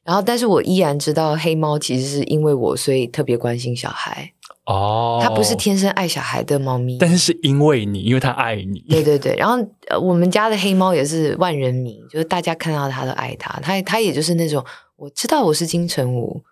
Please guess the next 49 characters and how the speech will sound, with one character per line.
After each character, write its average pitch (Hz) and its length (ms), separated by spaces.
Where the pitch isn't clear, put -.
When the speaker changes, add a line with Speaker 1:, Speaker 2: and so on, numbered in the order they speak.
Speaker 1:
嗯， 170 220
我 160 80
知 165 140
道 240 120
这 220 120
是 220 120
我 190 120
的 151 100
原 127 260
罪， 165 160
我 143 120
知 - 100
道 160 80
大 151 180
家 139 200
都 135 100
爱 131 180
我， 127 300
Speaker 2:
<laughs> 160 60
Speaker 1:
那 180 80
你， 170 160
我 139 180
给 151 240
你 170 140
们 131 160
爱 151 160
吧， - 260
这 139 120
样， 120 160
对。 151 100
Speaker 2:
哇， 143 160
是 196 200
一， 190 80
所 185 200
以 175 40
是 170 120
一 - 20
只 165 120
偶 123 220
像 131 320
猫。 110 360
Speaker 1:
偶 156 140
像 175 240
猫 131 280
这 131 80
样。 131 160
然 180 160
后， 202 240
呃， 160 400